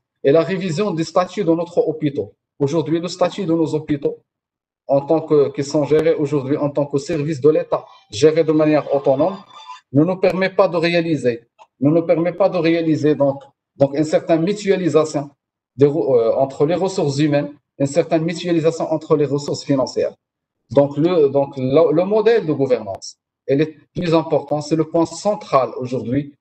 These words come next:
pour atteindre donc les, la couverture, euh, sanitaire universelle.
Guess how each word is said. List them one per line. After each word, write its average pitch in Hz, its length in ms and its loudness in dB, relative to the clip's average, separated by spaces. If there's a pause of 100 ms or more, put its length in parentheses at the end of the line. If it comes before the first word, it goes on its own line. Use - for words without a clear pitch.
(240)
pour 143 280 0
atteindre 127 420 -2
donc 127 240 -2
les, 117 300 0 (200)
la 123 120 2
couverture, 135 580 0
euh, 110 320 4
sanitaire 127 640 0
universelle. 117 640 0